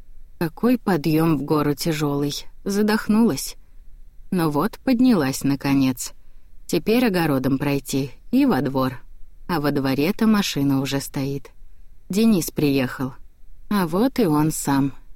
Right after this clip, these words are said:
Сидит на крыльце, руки с колен свесил. Лицо такое задумчивое. Или нет, вовсе оно не задумчивое. Скорее, брезгливое.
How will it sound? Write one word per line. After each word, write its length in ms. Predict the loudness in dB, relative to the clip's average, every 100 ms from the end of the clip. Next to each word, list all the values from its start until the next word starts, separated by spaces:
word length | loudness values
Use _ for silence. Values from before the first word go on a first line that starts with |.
| -18 -18
Сидит 480 | -2 0 2 0 0
на 120 | -4
крыльце, 580 | -2 -2 -2 -2 0 0 -4 -4
руки 340 | 0 0 -2
с 80 | -4
колен 380 | 0 2 2 2
свесил. 560 | 0 -2 -2 -2 -6 -8 -16 -18 -16 -14 -14 -6
Лицо 440 | -2 -2 -2 -4 -2
такое 400 | -2 2 2 2
задумчивое. 920 | 2 2 2 0 -2 -2 -2 -2 -6 -12 -18 -16 -6 0
Или 300 | 2 4 4
нет, 360 | 4 2 -2 -10 -16 -16 -12 -8
вовсе 560 | -2 0 0 -2 0
оно 220 | 2 2
не 160 | 4 2
задумчивое. 800 | 2 2 2 2 0 -4 -6 -8 -12 -16 -16 -14
Скорее, 500 | -6 0 2 2 2
брезгливое. 800 | 2 2 2 2 2 0 -4